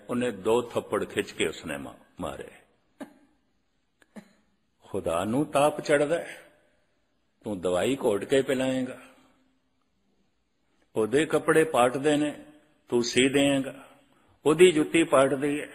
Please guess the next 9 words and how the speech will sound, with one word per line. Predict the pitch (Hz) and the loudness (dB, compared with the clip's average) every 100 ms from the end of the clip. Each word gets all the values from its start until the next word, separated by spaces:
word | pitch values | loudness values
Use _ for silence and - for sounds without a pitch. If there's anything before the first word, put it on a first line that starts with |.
| - _ _ _ _ _ _ _ _ _ _ _ _ _ _ _ _ _ _ _ _ | -20 _ _ _ _ _ _ _ _ _ _ _ _ _ _ _ _ _ _ _ _
ਮੂਰਖ, | 101 104 107 110 113 | -8 -4 -2 -2 -2
ਤੈਨੂੰ | 120 117 113 | -2 0 -2
ਇਤਨੀ | 101 113 120 | -2 -2 -2
ਵੀ | 107 | -2
ਸਮਝ | - 92 82 | -6 -8 -8
ਨਹੀਂ, | 76 82 - _ _ _ _ _ _ _ _ _ _ _ _ - | -10 -16 -20 _ _ _ _ _ _ _ _ _ _ _ _ -10
ਖੁਦਾ | 101 92 87 | -6 -2 -2
ਕੀ | 82 95 73 | -2 -6 -8
ਹੈ। | - | -12